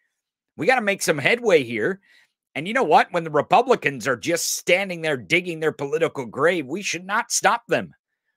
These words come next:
We should let them keep going. This is what they want to do, folks. They want authoritarianism. They want fascism. Show the fucking world what,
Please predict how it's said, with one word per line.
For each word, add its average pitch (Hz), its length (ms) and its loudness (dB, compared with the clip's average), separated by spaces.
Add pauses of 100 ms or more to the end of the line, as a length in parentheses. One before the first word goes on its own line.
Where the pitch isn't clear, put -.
(100)
We 151 100 -6
should 190 180 -4
let 196 240 2
them 277 200 0
keep 220 320 -8
going. 196 480 4 (640)
This 220 180 6
is 277 140 -4
what 254 240 6
they 247 140 6
want 208 340 2
to 185 100 0
do, 160 300 -2
folks. - 560 -4 (1000)
They 165 100 4
want 185 280 2
authoritarianism. 196 1080 2
They 110 120 -6
want 139 320 0
fascism. 165 680 -2
Show 214 400 2
the 269 100 -10
fucking 214 420 -2
world 160 340 4
what, 147 200 0